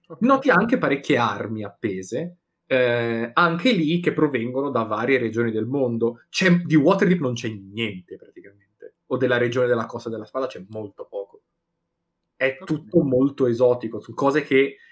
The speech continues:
Speaker 2: hai giusto magari letto o visto in quadri, alcune cose. Sono pugnali oblunghi, arcuati, molto strani e particolari. Questo è quello che
Speaker 1: Ok.
Speaker 2: riesce a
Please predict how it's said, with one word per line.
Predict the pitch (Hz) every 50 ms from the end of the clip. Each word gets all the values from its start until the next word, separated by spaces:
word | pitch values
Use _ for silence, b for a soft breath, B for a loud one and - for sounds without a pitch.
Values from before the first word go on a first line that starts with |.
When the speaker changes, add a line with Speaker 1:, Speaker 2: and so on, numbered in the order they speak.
| B B B
Speaker 2:
hai | B 147 147 139
giusto | 135 170 175 175 151
magari | 135 127 139 139 131 123
letto | 117 127 135 147 147 - - _ - 156
o | 143 135 135 131 120
visto | 117 117 143 151 160 - - 139
in | 123 120 113 110
quadri, | 110 - - 127 127 117 110 104 104 107 107 107 110
alcune | 107 104 101 - _ - 110 107 101
cose. | - - 107 101 101 98 104 110 104 110 110
Sono | - - 120 113 113
pugnali | - - 120 117 117 120 127 123 123 120 117 117
oblunghi, | 117 123 - 135 123 117 117 113 113 113 120 127 135 131 127 117 117 120
arcuati, | 117 117 - - - 131 123 131 120 117 113 - - 117 117 117 - b b b
molto | b - 117 117 117 135
strani | 127 - - 123 110 110 110
e | 107
particolari. | - 110 120 127 113 - 117 113 113 107 104 101 - - _ _ _ _ _ _ _ _ _ _ _ _ _ _ _ _ _ _ _ _ _ _ _ _ _ _ _ _ _ _ _ _ _ _ _ _ _
Questo | - - - 131
è |
quello | - 117 110 104
che | - 107
Speaker 1:
Ok. | 101
Speaker 2:
riesce | 101 98 -
a | -